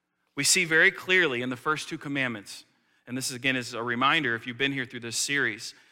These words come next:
that when we gather here for worship this morning, our focus is on God.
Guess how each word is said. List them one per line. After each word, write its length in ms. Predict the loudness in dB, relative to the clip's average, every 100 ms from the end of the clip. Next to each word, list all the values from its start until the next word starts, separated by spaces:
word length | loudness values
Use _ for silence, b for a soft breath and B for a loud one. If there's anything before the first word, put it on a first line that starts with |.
| b
that 120 | -6 -2
when 140 | 2
we 140 | 2
gather 340 | 6 6 6 4
here 160 | 4
for 160 | 4 0
worship 440 | 2 2 0 -4
this 200 | -4 -6
morning, 420 | -4 -2 0 -2 2
our 180 | 4 4
focus 460 | 4 0 0 -4
is 100 | -2
on 180 | -2 0
God. 360 | 4 6 4